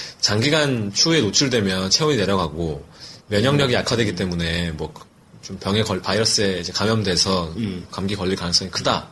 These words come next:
Speaker 2: 맞습니다.
Speaker 1: 근데 어쨌든 추-, 추워서 걸리는 건 아닌 것 같-, 같고, 일단은.
Speaker 2: 음, 음.
Speaker 1: 바람이 많이 불면 기침 감기가 심해지나요? 그거는 맞나요?
Speaker 2: 잘 모르겠습니다, 저도.
Speaker 1: 하, 하여튼 그래서 바깥, 바깥 바람을 쐬면 안 된다.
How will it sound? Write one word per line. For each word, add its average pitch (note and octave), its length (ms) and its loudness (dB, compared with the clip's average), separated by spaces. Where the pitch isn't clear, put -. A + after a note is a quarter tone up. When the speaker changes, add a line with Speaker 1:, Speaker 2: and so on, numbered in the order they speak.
Speaker 2:
맞습니다. - 460 -12
Speaker 1:
근데 D3 420 2
어쨌든 C3 220 -4
추-, A3 260 4
추워서 D#4+ 340 4
걸리는 D#3+ 240 4
건 D3 100 4
아닌 G2 180 0
것 A#2+ 100 4
같-, F#2 180 2
같고, F2 360 -4
일단은. E2 340 -4
Speaker 2:
음, G2 280 -6
음. F2 200 -8
Speaker 1:
바람이 A#3 400 2
많이 B2 240 2
불면 A2+ 260 2
기침 - 280 2
감기가 A2+ 280 -4
심해지나요? G#2+ 540 -6
그거는 B2 400 -4
맞나요? D2+ 280 -8
Speaker 2:
잘 - 200 2
모르겠습니다, G#2 540 0
저도. E2 320 -10
Speaker 1:
하, - 380 -8
하여튼 - 200 -8
그래서 G#2 380 0
바깥, - 480 -4
바깥 B2 260 -2
바람을 A#2 420 2
쐬면 C3 240 0
안 F#2 60 0
된다. E2 680 -2